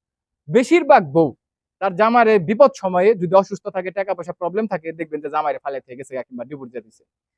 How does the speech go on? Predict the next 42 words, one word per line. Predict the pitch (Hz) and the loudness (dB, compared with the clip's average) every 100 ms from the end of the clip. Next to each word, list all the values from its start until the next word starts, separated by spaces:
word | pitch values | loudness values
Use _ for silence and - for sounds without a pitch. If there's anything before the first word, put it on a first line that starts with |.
| _ - | _ -6
মা | 180 | 0
বাবা | 214 214 170 | 2 2 2
কি | 160 | -4
ছেলে | 196 208 | -2 -2
ফালিয়ে | 180 151 147 | -2 -2 -2
দেয়? | 156 120 - _ _ _ _ _ | -2 -4 -8 _ _ _ _ _
ওই | 151 | -8
ডিভোর্স | 180 196 170 | -4 -4 -2
দেওয়ার | 185 185 | 0 0
মতো | 175 | -4
মা | 170 175 | 0 2
বাবা | 170 156 | 2 0
কাজ | - 160 - | 0 -4 -2
এখন | 165 262 254 | -4 -2 2
পর্যন্ত | 269 220 196 | 2 2 -4
এই | 175 175 | -6 -8
পৃথিবীতে | 156 143 139 | -10 -14 -10
করে | 151 135 | -6 -6
নাই। | 113 _ _ _ _ 165 | -8 _ _ _ _ -6
হয়তো | 196 202 269 269 | -4 4 4 6
প্রত্যেকটা | 233 214 - 233 262 | 2 0 -2 -4 -2
মা | 233 233 | 2 4
বাবা | 220 208 214 | 6 4 0
চারটা | 220 196 - | -2 -8 -10
পাঁচটা | 202 196 196 | -8 -10 -10
ছেলে | - 220 | -6 -4
থাকলে | 202 175 226 | -2 -4 -4
এক | 214 | -6
একটা | 190 196 | -8 -14
সন্তানকে | - 214 208 180 214 285 _ _ _ _ _ _ | -10 -4 -4 -4 -6 -8 _ _ _ _ _ _
কম | 240 226 | 0 2
দেখে, | 196 226 | 0 -2
যদি | 220 202 | 0 2
অর্থনৈতিক | 214 214 220 233 196 _ _ _ _ _ 202 | 2 2 0 -2 -6 _ _ _ _ _ 0
অবস্থা | 202 220 240 | 0 2 2
বেশি | 226 233 | 2 2
থাকে | 233 277 | 2 2
তাকে | 262 214 196 - | 2 0 0 -8
একটু | - | -12
কম | 214 277 247 | 0 2 4
দিকে | 233 240 | 4 4
দেখে, | 254 269 | 4 2